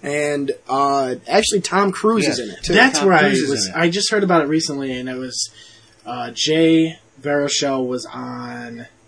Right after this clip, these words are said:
Speaker 3: uh, fuck. He was on one of the podcasts I was listening to. It was, like, The Fighter and the Kid or something, maybe.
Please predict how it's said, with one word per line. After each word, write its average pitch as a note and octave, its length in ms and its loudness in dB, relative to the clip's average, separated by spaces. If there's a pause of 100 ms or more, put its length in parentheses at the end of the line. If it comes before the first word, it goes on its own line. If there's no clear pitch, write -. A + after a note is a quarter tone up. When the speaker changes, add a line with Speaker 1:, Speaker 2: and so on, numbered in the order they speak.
(1600)
Speaker 3:
uh, C#3 1120 -2 (280)
fuck. - 380 -10 (280)
He D3 60 -2
was D3+ 100 -2
on G#3 100 2
one A3 100 -2
of G3 40 -2
the E3 80 0
podcasts C#3+ 580 -8
I A#2 60 -6
was A2+ 140 -10
listening A#2 400 -12
to. B2+ 120 -10
It A#2+ 80 -8
was, C3 120 -6
like, E3 100 0
The C3+ 80 -14
Fighter C3+ 320 -4
and A#2 80 -8
the A2 60 -18
Kid C3 240 -6
or C3 60 -4
something, C#3 320 -8
maybe. C3+ 380 -6